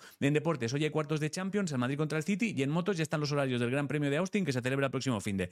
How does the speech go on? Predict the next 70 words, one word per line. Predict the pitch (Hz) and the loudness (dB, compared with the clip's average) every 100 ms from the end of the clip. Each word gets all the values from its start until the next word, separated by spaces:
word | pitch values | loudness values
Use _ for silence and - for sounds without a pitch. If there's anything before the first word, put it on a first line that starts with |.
| - - | -8 -2
Cultura, | - 135 147 131 - | 2 4 4 0 0
este | 143 165 | -2 0
domingo | 160 170 123 | 2 2 2
empieza | 135 151 | 2 0
la | 147 | 0
Feria | 156 160 | 0 0
de | 160 | 0
Abril, | 180 233 | 0 0
acuérdate, | 160 127 147 175 233 - - | 0 0 0 0 -4 -6 0
ayer | 135 151 | 0 2
empezó | 165 160 165 | 0 0 0
la | 147 | 0
CinemaCon, | 131 143 160 156 220 233 | 0 0 0 2 2 0
eso | 131 127 | -2 0
significa | 147 139 139 123 | 2 2 2 2
que | 110 | 2
desde | 107 117 | 2 2
hoy | 139 143 | 2 0
y | |
hasta | 117 120 | 0 0
el | 131 | 0
once | 135 | 2
de | 147 | 0
abril | 147 135 | 2 0
vas | 131 | 0
a | |
tener | 139 139 | 0 0
trailers | 135 147 143 135 | 0 0 0 0
y | 147 | 0
novedades | 143 135 143 107 - - - | 2 2 2 0 -6 -20 -2
relacionadas | 120 113 117 135 135 | 0 2 2 0 0
con | 147 | -2
las | 143 | 0
pelis | 151 147 | -2 0
más | 147 | -2
esperadas. | 147 170 202 254 277 - _ _ - - _ - - | -2 0 2 0 -4 -12 _ _ -20 -20 _ -4 0
Me, | 139 | 2
me | 120 | 2
sa-, | 104 - | 0 -2
estoy | - 127 | -2 -2
salivando | 135 139 117 | 0 2 2
mucho. | 131 - - - | 0 -4 -12 0
Y | 127 | 0
si | 123 | 0
tienes | 135 170 165 | 0 0 0
críos, | 175 214 214 | 0 0 0
yo | 139 151 | 0 0
esto | - 147 | 0 0
no | |
tengo | 131 151 | 0 0
ni | 143 | 0
puta | 131 151 | 0 0
idea | 143 139 | 2 2
de | 135 | 0
qué | 139 | 0
es, | 202 | -2
pero | - 147 | 0 0
he | |
recibido | 160 143 165 | 0 0 0
un | 156 | 0
mail | 156 | 0
diciendo | 151 180 190 | 0 0 0
que | 151 | 2
un | 156 | 0
espectáculo | 160 147 151 156 | 0 -2 0 0
llamado | 147 135 113 | 2 2 2
El | 107 | 0
Show | - 151 | -2 0
de | 147 | 2
Bluey | 139 202 240 | 4 2 2